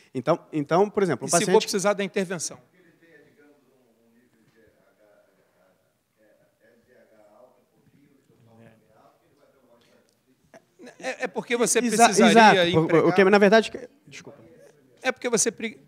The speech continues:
Speaker 2: precisaria empregar clinicamente alguma ferramenta pra avaliar qual é o risco daquele paciente que te procurou no consultório, dele ter um evento futuro em dez anos. Ou uma, uma... Isso.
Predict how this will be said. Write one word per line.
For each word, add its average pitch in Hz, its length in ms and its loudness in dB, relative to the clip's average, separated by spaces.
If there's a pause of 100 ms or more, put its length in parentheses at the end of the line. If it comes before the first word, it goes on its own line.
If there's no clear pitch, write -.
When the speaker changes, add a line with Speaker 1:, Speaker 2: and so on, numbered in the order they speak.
Speaker 2:
precisaria 170 600 -4
empregar 160 720 -4
clinicamente 165 880 -4
alguma 185 360 -4
ferramenta 165 760 -4 (480)
pra 202 140 2
avaliar 185 440 4
qual 220 180 4
é 254 80 6
o 226 60 8
risco 208 420 0
daquele 196 300 -2
paciente 180 440 -8
que - 60 -20
te - 80 -20
procurou 180 460 2
no 170 80 -8
consultório, 160 680 -6 (400)
dele 190 220 4
ter - 160 6
um 208 120 6
evento 208 440 6
futuro 226 500 8
em 202 80 6
dez 196 340 4
anos. 160 440 4 (420)
Ou 277 260 6
uma, 233 360 2
uma... 180 640 -4 (2250)
Isso. 370 380 4